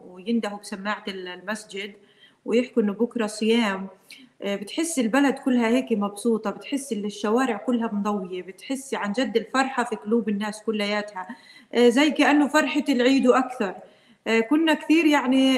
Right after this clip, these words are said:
نحب وننبسط وإحنا صغار إنه نروح ونشتري من الدكانة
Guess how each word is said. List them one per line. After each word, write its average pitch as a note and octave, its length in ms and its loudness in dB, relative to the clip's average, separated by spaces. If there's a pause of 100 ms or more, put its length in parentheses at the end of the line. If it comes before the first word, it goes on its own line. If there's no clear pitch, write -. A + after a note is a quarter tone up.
(120)
نحب G#3+ 400 -2
وننبسط B3+ 580 2
وإحنا A#3+ 280 -4
صغار A3 400 2
إنه G#3 160 -2
نروح A#3+ 300 0
ونشتري A3+ 420 -2
من G#3+ 100 -8
الدكانة A3 760 -4